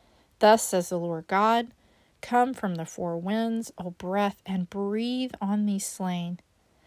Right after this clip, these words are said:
that they may live.'" So I prophesied as he commanded me, and breath came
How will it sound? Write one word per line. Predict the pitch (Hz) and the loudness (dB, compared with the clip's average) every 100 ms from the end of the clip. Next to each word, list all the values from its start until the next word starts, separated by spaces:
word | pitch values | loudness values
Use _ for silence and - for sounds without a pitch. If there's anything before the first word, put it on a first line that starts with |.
| _ | _
that | - 190 185 | 2 2 4
they | 190 202 | 0 2
may | 208 196 | 2 0
live.'" | 190 180 175 175 - _ _ _ _ _ _ _ - | -2 -4 -4 -6 -12 _ _ _ _ _ _ _ -8
So | - 220 | 4 6
I | 202 | 6
prophesied | 208 214 208 220 262 - 254 254 | 6 4 4 4 -2 0 0 0
as | 185 - | -4 -6
he | 190 | -8
commanded | - 175 170 190 226 233 | -8 -8 -6 -2 -2 0
me, | 233 220 | -2 -4
and | 180 175 | -4 -4
breath | 170 175 220 240 - | -4 0 0 -2 -10
came | - 196 190 196 | -6 -6 -6 -8